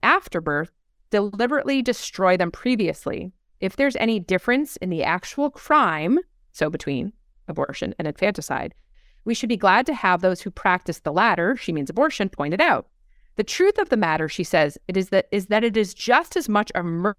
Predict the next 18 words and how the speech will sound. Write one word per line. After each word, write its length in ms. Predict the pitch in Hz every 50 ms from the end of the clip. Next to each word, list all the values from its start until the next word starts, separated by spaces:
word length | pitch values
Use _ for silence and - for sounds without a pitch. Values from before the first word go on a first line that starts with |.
| _ -
murder 380 | 247 294 294 269 190 139 135
to 160 | - - 226
destroy 500 | 185 208 - - - - 208 208 233 247
life 260 | 247 226 196 196 185 -
in 140 | - 196
its 140 | 175 151 - - -
embryonic 640 | 180 208 233 233 269 262 247 214 220 233 233 -
condition 580 | - 208 196 180 196 190 - - 131 120 117 - _ _ _ _ _ _ _ _ -
as 240 | 175 196 220 226
it 80 | 269 262
is 140 | 233 233 -
to 140 | - - 214
destroy 460 | 202 185 - - - 202 196 185 165
it 120 | 156 151 -
after 200 | 170 165 - -
the 100 | 165 160
fully 360 | 147 - - 202 196 208 233 226
form, 500 | - - - 185 170 170 170 165 175